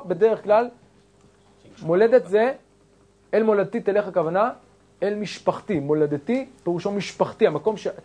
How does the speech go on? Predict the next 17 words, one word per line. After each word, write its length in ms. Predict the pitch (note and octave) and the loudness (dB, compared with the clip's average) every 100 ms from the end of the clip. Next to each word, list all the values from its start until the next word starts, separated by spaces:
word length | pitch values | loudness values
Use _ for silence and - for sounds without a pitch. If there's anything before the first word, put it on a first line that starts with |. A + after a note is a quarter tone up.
| - D3 | -4 4
לא 120 | G3+ | 4
המקום 260 | A3+ G#3+ | 4 2
הגיאוגרפי, 440 | G3+ F#3 F3 D3+ D#3 B2+ - - | 2 4 4 2 0 -2 -6 0
המוצא 500 | E3+ F3 F#3+ - B3 | 0 2 0 6 6
שלי 260 | A#3 A3+ G#3+ | 4 -4 -6
מבחינה, 420 | F#3 G3 G3+ G3+ - _ _ _ D3+ | -10 -6 -2 -4 -6 _ _ _ -4
אה, 220 | E3 E3 | -2 0
משפחתית. 600 | E3+ - A3 - C4 - - _ _ _ - - | -4 -2 -2 0 -2 -2 -8 _ _ _ -2 2
אז 160 | G3+ - | 2 2
"אין 140 | A#3+ C#4+ | 0 0
אסתר 220 | C#4 C#4+ | 2 0
מגדת 260 | A#3+ B3+ B3 | 4 2 2
מולדתה", 420 | A#3 G3 F#3+ A#3 | 0 -2 2 2
הכוונה, 580 | A3+ F#3+ F#3 G3+ A#3+ C#4+ - _ _ _ _ _ _ _ _ _ _ _ _ - _ _ _ - | 2 0 2 2 2 0 -10 _ _ _ _ _ _ _ _ _ _ _ _ -20 _ _ _ -4
מהי 200 | D#3 A3 | 0 2
המשפחה 460 | A3 - A3 A#3+ A#3 | 0 -2 -2 0 -4
שלה? 200 | D3 | -8